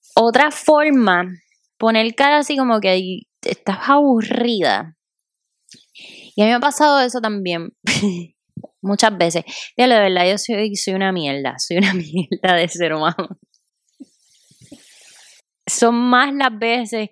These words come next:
que yo me he visto en situaciones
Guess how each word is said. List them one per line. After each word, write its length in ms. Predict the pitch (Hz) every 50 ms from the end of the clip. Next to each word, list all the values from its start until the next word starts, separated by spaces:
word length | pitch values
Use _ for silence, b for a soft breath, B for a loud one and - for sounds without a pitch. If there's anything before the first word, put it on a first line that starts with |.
| _ -
que 360 | - 190 185 185 175 175 170 165
yo 480 | 175 180 175 170 175 180 185 190 185 180
me 300 | 185 208 208 214 214 - -
he 140 | - 208
visto 480 | 208 202 208 220 196 - _ - 196 190
en 220 | 185 185 190 190
situaciones 640 | - - 185 175 175 170 - 175 175 180 - -